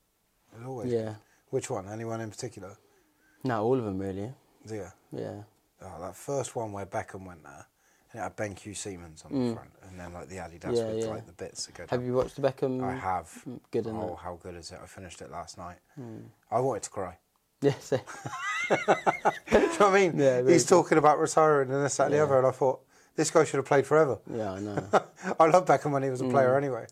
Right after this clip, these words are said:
Speaker 2: I
Speaker 1: I
Speaker 2: didn't
Speaker 1: remember
Speaker 2: know how much, like, he actually went through with
Speaker 1: Oh,
Speaker 2: that.
Speaker 1: it's incredible, isn't it?
Speaker 2: With the, um,
Speaker 1: But I remember going to watch England against, they played Iceland and Japan,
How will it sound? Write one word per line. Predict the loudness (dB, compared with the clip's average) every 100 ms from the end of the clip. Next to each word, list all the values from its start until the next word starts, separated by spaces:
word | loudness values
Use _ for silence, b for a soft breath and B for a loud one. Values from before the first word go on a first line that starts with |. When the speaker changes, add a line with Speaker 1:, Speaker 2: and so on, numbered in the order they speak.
| B B
Speaker 2:
I |
Speaker 1:
I | 2
Speaker 2:
didn't | 4 6
Speaker 1:
remember | 4
Speaker 2:
know | 4
how | 2
much, | 4 2 0 -4 -16 -12 -6
like, | -4 -2
he | -4 -2
actually | -2 -2 -6 -4
went | -4 -4
through | -8 -10 -10 -14 _ -6
with | -2
Speaker 1:
Oh, | 0
Speaker 2:
that. | 0
Speaker 1:
it's | -2
incredible, | -6 -4 -4 -4 -8
isn't | -10
it? | -10 -8
Speaker 2:
With | -6
the, | -2 -2
um, | -2 -2 -4 -6 -10 -16 _ _ _ _ _ _
Speaker 1:
But | -2 0
I | 2
remember | 0 0 0 0
going | 0 -2
to | 0
watch | 0 -2 -8 -14 _ -10
England | -6 -4 -6 -4
against, | -2 -2 -6 -12 -14 _ _ _ b b b b b b b _
they | -4 -2
played | 2 2 4
Iceland | 2 0 -4 -6
and | -6 -6
Japan, | -8 -8 -10 -10 -14